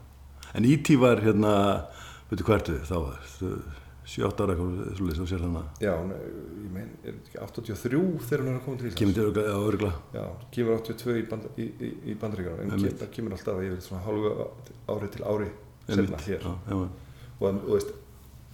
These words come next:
Speaker 2: maður í, í, sko, hindsight, og skoðar um hvað hún er.
Speaker 1: Mhm.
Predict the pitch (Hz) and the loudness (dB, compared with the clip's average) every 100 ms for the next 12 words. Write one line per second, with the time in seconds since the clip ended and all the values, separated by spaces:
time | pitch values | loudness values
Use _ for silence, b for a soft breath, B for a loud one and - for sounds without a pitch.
0 | 110 101 - - - 120 - 110 110 - | -10 -6 -8 -10 -8 -8 -4 -6 -6 -6
1 | 110 101 - - - - - - 95 143 | -4 -4 -6 -12 -20 -20 -18 -8 -2 -2
2 | - 104 - - 117 104 101 123 120 110 | 0 -4 -4 -10 -8 -6 4 8 8 6
3 | 117 - 113 - - - - 104 110 110 | 2 2 0 0 -10 -18 -12 -4 0 2
4 | 117 87 - - - 98 82 | 0 0 -6 -6 0 2 2